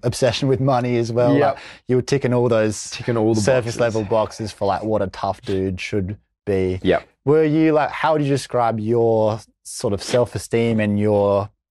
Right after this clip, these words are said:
Speaker 1: happiness throughout most of that time? Like, did you like being that guy? Did you feel like that was you and who you were supposed to be?
Speaker 2: Uh, well, I feel like, you know, and now I've, you know, I've, I've done some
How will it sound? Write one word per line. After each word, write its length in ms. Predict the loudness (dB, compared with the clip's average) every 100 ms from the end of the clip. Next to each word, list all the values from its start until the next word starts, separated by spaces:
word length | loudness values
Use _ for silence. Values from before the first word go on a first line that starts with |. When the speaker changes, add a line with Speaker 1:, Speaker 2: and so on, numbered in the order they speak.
| _
Speaker 1:
happiness 560 | -12 -4 -4 -2 -4 -4
throughout 400 | -4 -2 -2 -2
most 240 | -6 -6
of 60 | -6
that 180 | -8 -8
time? 300 | -4 0 2
Like, 140 | 2
did 100 | 0
you 200 | 0 2
like 340 | 2 0 -2 -2
being 300 | 0 2 0
that 200 | -2 -2
guy? 320 | 0 0 0
Did 180 | -2 -4
you 80 |
feel 260 | -6 -2 0
like 220 | 0 -2
that 180 | -4 -2
was 440 | 0 0 -2 -12 _ -8
you 260 | 0 2 4
and 140 | 2
who 100 | 0
you 260 | 0 0 0
were 160 | 0 -2
supposed 360 | -4 -4 -4
to 60 | -2
be? 220 | -2 -2 _ _ _ _ _ _ _ _ -2
Speaker 2:
Uh, 100 | 0
well, 140 | 2
I 80 | 2
feel 240 | 0 0 2
like, 340 | 0 -2 -10 _ _ _ _ _ _ _ -20 -18 -18 -14
you 140 | -4 -4
know, 180 | -4 -8 -8
and 140 | -2
now 180 | 0 2
I've, 140 | 0
you 80 | -4
know, 60 | -6
I've, 140 | -6 -12 -20 -18 -16 -14
I've 100 | -10
done 160 | -10
some 280 | -8 -10